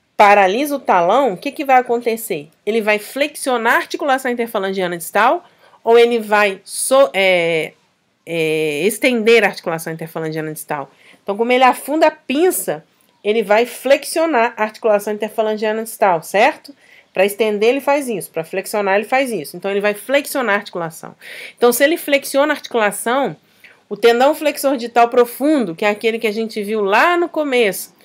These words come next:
ele vai tá tensionado ou relaxado? Se ele flexionar,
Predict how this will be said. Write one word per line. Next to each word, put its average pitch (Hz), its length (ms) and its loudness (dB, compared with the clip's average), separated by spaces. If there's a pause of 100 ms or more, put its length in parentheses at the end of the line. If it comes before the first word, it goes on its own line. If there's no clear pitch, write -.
(260)
ele 220 180 0
vai 233 220 2
tá 214 420 0 (1500)
tensionado 240 1040 2
ou 262 120 4
relaxado? 247 880 2
Se - 140 -8
ele 208 140 -2
flexionar, 262 1000 0